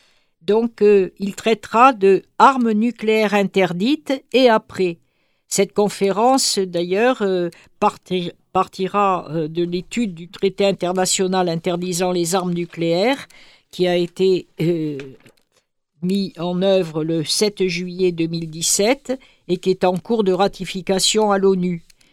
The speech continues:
Mais les pays qui sont dotés de l'arme nucléaire font blocage, dont la France. Donc, euh, on étudiera quelles sont les raisons qui poussent les États nucléaires à conserver ces armes et pourquoi les populations semblent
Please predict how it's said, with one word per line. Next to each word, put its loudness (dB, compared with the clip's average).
Mais 6
les 2
pays -2
qui -4
sont 0
dotés 0
de 2
l'arme 0
nucléaire 0
font -2
blocage, 0
dont -2
la 0
France. -6
Donc, -2
euh, 0
on -4
étudiera -2
quelles -2
sont 0
les -2
raisons 2
qui -10
poussent -8
les -4
États -4
nucléaires -2
à -2
conserver -4
ces -4
armes 0
et -2
pourquoi -2
les 2
populations 0
semblent -2